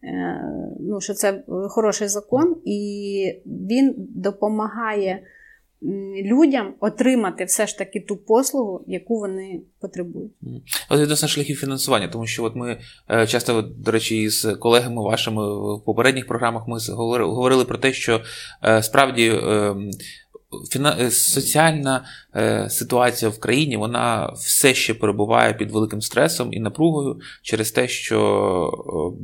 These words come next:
Speaker 2: бюдж-, немає бюджет-, коштів, е, в бюджетах місцевих, достатньо коштів для того, щоб покривати всі потреби, е, всіх пільгових категорій
Speaker 1: Так.
Speaker 2: населення.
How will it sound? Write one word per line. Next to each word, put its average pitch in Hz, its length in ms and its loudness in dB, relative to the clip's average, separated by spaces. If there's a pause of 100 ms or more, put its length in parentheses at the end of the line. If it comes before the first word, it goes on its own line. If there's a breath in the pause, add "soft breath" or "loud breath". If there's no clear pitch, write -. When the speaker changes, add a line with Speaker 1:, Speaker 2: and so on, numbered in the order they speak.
Speaker 2:
бюдж-, 117 180 -6
немає 123 260 4
бюджет-, 101 480 0
коштів, 107 400 -4
е, - 20 -4 (140)
в 98 360 -6
бюджетах 107 460 0
місцевих, 95 420 -2
достатньо 98 400 0
коштів - 320 -4 (260 loud breath)
для 104 80 -2
того, 107 200 2
щоб 104 220 -2
покривати 101 400 2
всі 185 200 0
потреби, 127 520 2 (400 loud breath)
е, 110 200 6
всіх 113 260 0
пільгових 110 360 -2
категорій 98 500 -4
Speaker 1:
Так. 98 200 -6 (140 loud breath)
Speaker 2:
населення. 92 640 0